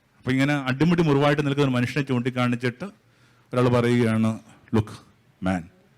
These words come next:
behold, man." എല്ലാം സംഭാഷണങ്ങളും സംവേദനങ്ങളും സാഹിത്യവും കലയും അധ്വാനവും ശാസ്ത്രവും ഒക്കെ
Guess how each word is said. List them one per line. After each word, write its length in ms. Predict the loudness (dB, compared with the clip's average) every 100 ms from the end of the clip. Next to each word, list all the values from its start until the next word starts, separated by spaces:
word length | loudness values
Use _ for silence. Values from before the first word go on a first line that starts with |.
| _ _ _ -6
behold, 280 | -2 -2 -4 -8
man." 140 | -10 -14 -20 _ _ _ _ _ _ _ _
എല്ലാം 360 | -4 -2 -2 -4 _ _ _ _ _ _ _ -8
സംഭാഷണങ്ങളും 1000 | -4 -2 -2 -4 -6 -4 0 0 0 -4 _ _ _
സംവേദനങ്ങളും 960 | -2 0 2 2 2 0 0 -2 -4 -6
സാഹിത്യവും 960 | -6 -2 -2 -4 -2 0 0 -2 -10 -10 -4
കലയും 560 | -2 0 2 2 0 -6 -18 _ -8
അധ്വാനവും 680 | 0 2 2 2 0 -4
ശാസ്ത്രവും 640 | -6 -6 -8 -4 0 2 0
ഒക്കെ 300 | -4 -6